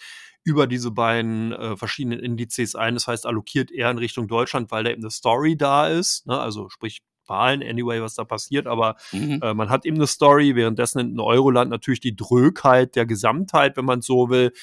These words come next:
Speaker 1: oder die Drögnis, Tristesse der Gesamtheit im <laughs> Endeffekt dann ja weiterhin vorhanden ist.
Speaker 2: Trifft es beides hervorragend.
Speaker 1: Oder u-, unabhängig davon,
Speaker 2: Äh.
Speaker 1: was in, in Deutschland passieren wird. Also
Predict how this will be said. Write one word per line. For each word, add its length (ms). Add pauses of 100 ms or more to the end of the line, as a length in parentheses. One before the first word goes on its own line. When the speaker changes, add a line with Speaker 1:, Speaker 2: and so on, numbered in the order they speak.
(180)
Speaker 1:
oder 100
die 160
Drögnis, 680
Tristesse 580
der 160
Gesamtheit 800
im 140
<laughs> 0
Endeffekt 600
dann 220
ja 140
weiterhin 460
vorhanden 400
ist. 280 (400)
Speaker 2:
Trifft 220
es 100
beides 360
hervorragend. 480
Speaker 1:
Oder 280
u-, 200
unabhängig 500
davon, 300
Speaker 2:
Äh. 40
Speaker 1:
was 140
in, 240
in 140
Deutschland 320
passieren 320
wird. 100
Also 240